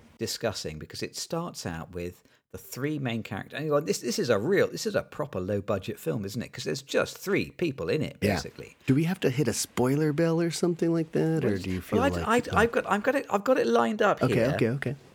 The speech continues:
Speaker 1: Um, I'm gonna, I'm gonna talk about the first. I, I think, I think it's fair game to talk about the first scene.
Speaker 2: Yeah, there's some beautiful
Speaker 1: Without
Speaker 2: stuff
Speaker 1: ringing
Speaker 2: in
Speaker 1: the
Speaker 2: yeah,
Speaker 1: bell,
Speaker 2: the,
Speaker 1: I think.
Speaker 2: the,
Speaker 1: I
Speaker 2: yeah,
Speaker 1: think
Speaker 2: the
Speaker 1: that seems reasonable, doesn't it? If you have to ring the spoiler bell for, like, the credits, like, the opening, the opening titles,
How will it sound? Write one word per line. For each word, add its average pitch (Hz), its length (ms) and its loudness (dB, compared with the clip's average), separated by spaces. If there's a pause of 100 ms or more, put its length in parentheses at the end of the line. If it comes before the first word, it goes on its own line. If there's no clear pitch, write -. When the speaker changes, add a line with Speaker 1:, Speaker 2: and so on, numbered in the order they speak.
(140)
Speaker 1:
Um, 135 360 2 (360)
I'm 160 120 0
gonna, 185 260 -2
I'm 156 100 2
gonna 180 140 0
talk 196 220 0
about - 180 0
the 147 60 0
first. - 480 2
I, 156 100 -2 (100)
I 185 140 2
think, - 220 -4 (280)
I 165 140 0
think 147 220 -2
it's - 180 -6
fair 139 240 2
game 113 300 2
to - 80 -18
talk 117 180 4
about 107 240 0
the 107 80 -8
first - 460 -2
scene. 76 360 -6
Speaker 2:
Yeah, 80 200 2 (240)
there's - 140 -4
some 92 100 0
beautiful 90 260 2
Speaker 1:
Without 110 160 2
Speaker 2:
stuff 90 140 2
Speaker 1:
ringing 101 180 -2
Speaker 2:
in 82 80 -8
Speaker 1:
the 135 80 4
Speaker 2:
yeah, 135 140 6
Speaker 1:
bell, 85 80 -6
Speaker 2:
the, 87 120 -8
Speaker 1:
I 101 120 2
think. 95 320 -2
Speaker 2:
the, - 40 -6
Speaker 1:
I 151 40 2
Speaker 2:
yeah, 156 100 2
Speaker 1:
think 113 140 0
Speaker 2:
the - 60 -2
Speaker 1:
that - 60 -10
seems 101 200 -6
reasonable, 95 400 -4
doesn't 95 200 -6
it? 95 40 -2
If 117 100 -6
you 143 60 2
have 185 120 2
to 131 80 -6
ring 123 120 2
the 110 80 -4
spoiler 117 340 2
bell 92 220 -2
for, - 140 -12
like, 104 260 -2
the - 80 -6
credits, 87 640 -4 (600)
like, 104 240 -4
the 110 120 4
opening, 104 440 -2
the 104 100 -2
opening 101 300 -4
titles, 90 580 -6